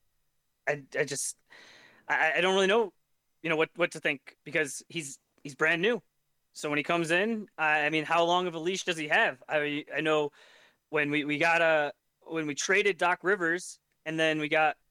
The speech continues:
Brad Stevens in, that came out of nowhere. He was a rookie coach. He was coming from college. We gave him a seven, I believe it was a seven-year contract with the idea being, "Hey, if you're not good year one, that's not the expectation.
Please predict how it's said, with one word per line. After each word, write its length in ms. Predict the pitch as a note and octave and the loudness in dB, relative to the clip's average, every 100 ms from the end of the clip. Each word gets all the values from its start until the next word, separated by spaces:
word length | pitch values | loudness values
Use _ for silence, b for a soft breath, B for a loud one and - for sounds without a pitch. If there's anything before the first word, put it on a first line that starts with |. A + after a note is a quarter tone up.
| _ | _
Brad 240 | F3 E3+ | 0 0
Stevens 400 | - F#3 G#3+ G3+ | 0 -4 -2 0
in, 260 | D3+ D3 F#3 _ b b b | 0 -2 -4 _ b b b
that 140 | F3 | -4
came 180 | - F3+ | 0 0
out 100 | E3+ | 2
of 80 | D3 | 0
nowhere. 480 | D3+ F#3+ G#3 A3+ A3 | 2 2 4 2 0
He 140 | F3 | -2
was 140 | F#3 | -4
a 40 | D#3+ | -4
rookie 220 | F3 E3 | -6 -6
coach. 280 | F3 G3 G3 | -2 -2 -2
He 60 | |
was 60 | D#3 | -8
coming 220 | - F3 | -6 -6
from 120 | E3 | -8
college. 400 | D3+ E3 G3 G#3 | -2 2 2 2
We 120 | D#3 F3 | -2 0
gave 240 | G#3+ G3+ | 2 2
him 320 | G3 F#3+ E3+ - | -2 -6 -8 -12
a 80 | D3 | -14
seven, 560 | - - F#3+ G#3 G#3+ F3+ | -12 -4 -2 -2 -4 -6
I 40 | |
believe 200 | F3 F#3+ | -4 -4
it 40 | F3 | -4
was 100 | C#3+ | -8
a 60 | |
seven-year 500 | - F#3+ G#3+ G#3+ G3+ | -2 -2 0 0 -2
contract 600 | - F3 D#3+ D3 A#2+ - b b b _ | 0 0 0 -4 -10 -14 b b b _
with 120 | C#3+ | -6
the 100 | D#3 D#3+ | 2 2
idea 280 | D#3 F3 | 2 0
being, 420 | F3 F3 E3+ D#3 D3+ _ _ _ - | 0 2 0 -2 -8 _ _ _ -10
"Hey, 300 | - F3 A#2+ _ b b _ | -2 -2 -2 _ b b _
if 140 | - C3 | -14 -2
you're 120 | F#3 | 2
not 180 | B3 B3 | 2 2
good 300 | B3 G3+ F3+ | 0 0 -8
year 240 | - F3+ G3+ | -10 -2 -2
one, 380 | F#3 F#3 C#3 B2+ _ _ | 0 0 -2 -6 _ _
that's 200 | D#3 E3+ | -4 0
not 160 | G3+ G#3 | 0 2
the 80 | G#3 | 0
expectation. 680 | - G3+ - E3 - G2+ | 0 -4 -2 -4 -4 -18